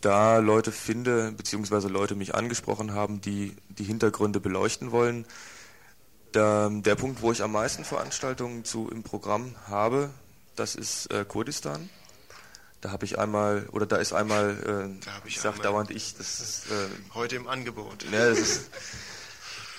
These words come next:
Speaker 1: ist halt blöd, weil wenn man halt das Ganze irgendwie im Kopf hat und organisiert, dann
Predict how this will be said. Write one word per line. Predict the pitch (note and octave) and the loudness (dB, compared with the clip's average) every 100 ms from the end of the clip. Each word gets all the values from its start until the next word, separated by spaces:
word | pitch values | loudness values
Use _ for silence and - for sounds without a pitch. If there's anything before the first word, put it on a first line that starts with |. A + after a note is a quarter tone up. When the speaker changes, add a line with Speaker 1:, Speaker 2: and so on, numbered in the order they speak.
| - | -4
Speaker 1:
ist | - | 2
halt | C#3 B2+ | 4 4
blöd, | G#2+ G#2+ D#3 - | 6 4 4 4
weil | A#2 A2 G#2+ | 6 6 4
wenn | G#2+ | -2
man | A#2 A2 | -4 -2
halt | A2 | 0
das | A2 - | 0 0
Ganze | A2 A2 | 0 0
irgendwie | G2 A2+ A2+ A2 A2 G2+ - | 0 0 -2 -2 -4 -6 -12
im | A#2 | -10
Kopf | A2 A2 - | -4 -4 0
hat | A#2 | -2
und | A#2 A2 | -2 -2
organisiert, | G#2+ G#2+ G#2+ G2 G2+ A#2 - - - - | 0 0 -2 -4 -4 -4 -6 -14 -14 -8
dann | G#2 G2+ | -6 -8